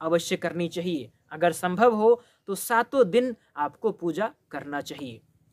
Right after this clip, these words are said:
अगर आप ऐसा करते हैं तो आपका जो आने वाला समय है वो आपके लिए बहुत ज़्यादा मजबूत, बेहतर और शानदार होगा। मित्रों, मैं उम्मीद करता हूँ अब तक आपने वीडियो लाइक कर दिया होगा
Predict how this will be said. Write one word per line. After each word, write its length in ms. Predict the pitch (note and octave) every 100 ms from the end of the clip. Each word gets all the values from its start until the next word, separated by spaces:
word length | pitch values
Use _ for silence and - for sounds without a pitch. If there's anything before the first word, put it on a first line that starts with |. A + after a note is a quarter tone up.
| -
अगर 200 | D3 D3+
आप 180 | D3+
ऐसा 240 | D#3 D3 D#3
करते 300 | - D#3 A#3
हैं 200 | G3+ G#3+ - _
तो 60 | G#3
आपका 320 | G#3 G#3+ C4
जो 160 | B3+ A3+
आने 220 | F#3+ G#3+
वाला 240 | G3 F3+ D#3+
समय 300 | D3+ G#3 A#3
है 220 | F#3 E3 E3+ _ G3
वो 160 | A3
आपके 380 | A#3+ A3 G#3+ B3+
लिए 160 | A#3+ A#3
बहुत 280 | F3 F3 E3
ज़्यादा 320 | E3 D#3+ D#3+ D3+
मजबूत, 540 | D#3+ E3 A3 C4+ C4+
बेहतर 440 | E3 A#3+ - A#3
और 240 | B3+ G#3 A3
शानदार 540 | - F3 D#3+ D#3+ D#3+
होगा। 360 | D3+ D3+ C3 A#2 - - _ _ - _ - - - - -
मित्रों, 280 | D#3+ G3 G3+
मैं 120 | F#3
उम्मीद 300 | D#3+ E3+ E3
करता 300 | G3 E3+ G3
हूँ 220 | F#3 G#3 - _
अब 140 | G3+ G#3
तक 180 | C4+ F#3+
आपने 300 | D3+ F#3+ G#3
वीडियो 360 | D#3 D#3 G3+
लाइक 300 | G#3 E3+ F#3+ -
कर 100 | F#3
दिया 200 | G3+ G3+
होगा 420 | F#3+ F#3 E3 B2+